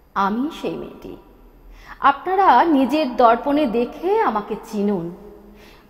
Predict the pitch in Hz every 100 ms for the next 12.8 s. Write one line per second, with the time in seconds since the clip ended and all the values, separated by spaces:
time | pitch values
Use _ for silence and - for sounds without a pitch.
0 | - 202 262 - 294 277 277 277 254 240
1 | 240 240 233 240 240 - 277 294 302 -
2 | - - - 196 196 240 262 185 190 -
3 | - - - - 180 208 220 - 233 190
4 | 202 180 170 - - - - - - -
5 | _ _ - _ _ - 247 262 294 -
6 | 247 262 - 277 269 269 214 - 269 285
7 | 294 - - - - - - - - 208
8 | 196 220 196 - 190 196 202 - 160 -
9 | 180 - - - - - - - - -
10 | _ _ - _ _ _ _ 240 262 302
11 | 330 330 320 302 247 240 277 - 302 285
12 | 302 240 220 226 269 269 269 202